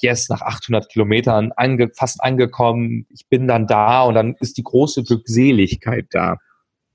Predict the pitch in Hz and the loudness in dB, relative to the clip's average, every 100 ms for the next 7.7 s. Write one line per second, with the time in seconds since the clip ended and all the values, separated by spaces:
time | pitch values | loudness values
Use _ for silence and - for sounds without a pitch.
0 | _ _ _ _ 113 110 160 214 - - | _ _ _ _ -2 0 0 -2 -2 -4
1 | 127 135 - 147 139 - - - - _ | -2 -2 2 0 0 -8 -12 -18 -20 _
2 | _ _ _ _ _ _ _ - 131 131 | _ _ _ _ _ _ _ -4 -2 0
3 | 139 135 120 117 120 104 113 135 - _ | -2 -2 0 0 2 2 0 -2 -12 _
4 | _ - 113 110 107 107 107 - - _ | _ -2 0 2 0 -4 -6 -10 -20 _
5 | _ _ _ _ _ _ _ _ _ _ | _ _ _ _ _ _ _ _ _ _
6 | _ _ - 151 143 123 131 135 - 135 | _ _ -2 0 2 2 2 0 -2 -2
7 | 120 120 123 123 123 120 - | -2 0 2 2 2 0 -6